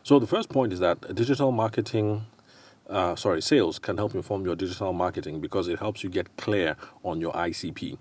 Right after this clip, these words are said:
Now, before you come up with a marketing campaign, before you come up with your advertising copy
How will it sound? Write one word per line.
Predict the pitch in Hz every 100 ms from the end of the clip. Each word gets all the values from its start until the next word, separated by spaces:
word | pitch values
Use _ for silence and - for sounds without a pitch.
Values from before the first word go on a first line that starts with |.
| _ _ _ - - - -
Now, | 113
before | 104 160 156
you |
come | 117 127 123 123 110 -
up | 113 110
with | 98 95
a | 92
marketing | 87 95 107 104 98
campaign, | 92 82 101 92 92 85
before | - - 107 107
you | 90 90 85 82 - - - -
come | - 104
up | 95 90
with | 92 -
your | 90 87 82
advertising | 85 87 104 92 92
copy | 85 90 - 82